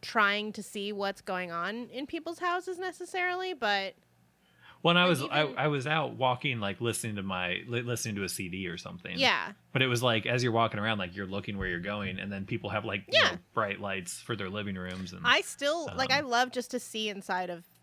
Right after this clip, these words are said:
Speaker 1: people's houses.
Speaker 2: Yes,
Speaker 1: For
Speaker 2: I've,
Speaker 1: sure.
Speaker 2: I've always thought, like, I know the voyeurism is, there's a mu-, there's a big sexual thing with it,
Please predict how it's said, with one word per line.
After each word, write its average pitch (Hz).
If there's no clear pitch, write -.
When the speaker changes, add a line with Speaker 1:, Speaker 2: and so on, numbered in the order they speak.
Speaker 1:
people's 175
houses. 170
Speaker 2:
Yes, 139
Speaker 1:
For -
Speaker 2:
I've, 147
Speaker 1:
sure. 180
Speaker 2:
I've 147
always 185
thought, 139
like, 113
I 135
know 160
the 156
voyeurism 117
is, 98
there's 107
a 98
mu-, 107
there's 107
a 95
big 110
sexual 98
thing 90
with 95
it, 90